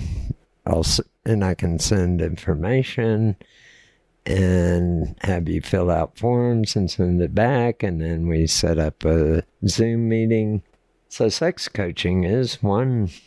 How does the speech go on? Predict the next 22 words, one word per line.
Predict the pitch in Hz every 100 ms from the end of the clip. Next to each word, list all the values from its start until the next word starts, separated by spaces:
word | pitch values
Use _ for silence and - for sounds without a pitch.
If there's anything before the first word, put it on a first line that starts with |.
| _ - -
avenue | 101 120 135 87 80 85
that | 87 -
can | - 82
be | 85
very | 87 98 131 151 90
beneficial. | 78 76 - - - - - 110 - _ - _ _ _ _ -
And | 104 101 98
it's | 92 -
not | 117 135 131
just | 151 127
me | 135 165
doing | 117 92 87 87
sex | - 101 - -
coaching. | 80 76 - 76 82
There's | 87 101 98 98
a | 78
lot | 82 85 98
of | 98
sex | - 85 -
coaches | - 80 80 90 76 85
out | 76 78
there, | - - 85